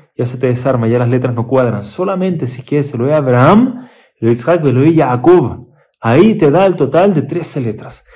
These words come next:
Adicional a eso, si mantenemos esas letras y agregamos las matriarcas,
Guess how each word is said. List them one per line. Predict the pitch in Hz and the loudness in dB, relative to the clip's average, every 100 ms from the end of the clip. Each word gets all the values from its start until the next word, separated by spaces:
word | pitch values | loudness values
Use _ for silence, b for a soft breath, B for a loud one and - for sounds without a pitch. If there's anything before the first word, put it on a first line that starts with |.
| b _ | b _
Adicional | 135 143 143 156 175 202 | 0 2 0 0 2 2
a | 202 | 4
eso, | 208 202 151 | 2 0 -4
si | 147 | -2
mantenemos | 139 147 170 170 | 0 0 0 0
esas | 156 147 | -4 -2
letras | 151 180 156 | 0 0 0
y | 135 | 0
agregamos | 123 127 156 175 | 0 0 0 0
las | 160 147 | -2 0
matriarcas, | 139 131 139 151 156 220 220 | 0 0 2 2 2 0 -2